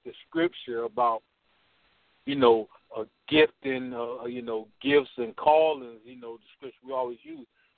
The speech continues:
gifts and callings without repentance. And then we went into some other areas, but we were, we were so, uh, amazed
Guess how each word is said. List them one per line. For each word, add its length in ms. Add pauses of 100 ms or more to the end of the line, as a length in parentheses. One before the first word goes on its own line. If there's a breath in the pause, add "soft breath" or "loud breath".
(100)
gifts 260
and 140
callings 500
without 360
repentance. 680
And 160
then 220 (420)
we 160
went 180
into 300
some 220 (120)
other 220
areas, 420 (100)
but 200 (420 soft breath)
we 140
were, 280
we 200
were 180 (160)
so, 460
uh, 300
amazed 800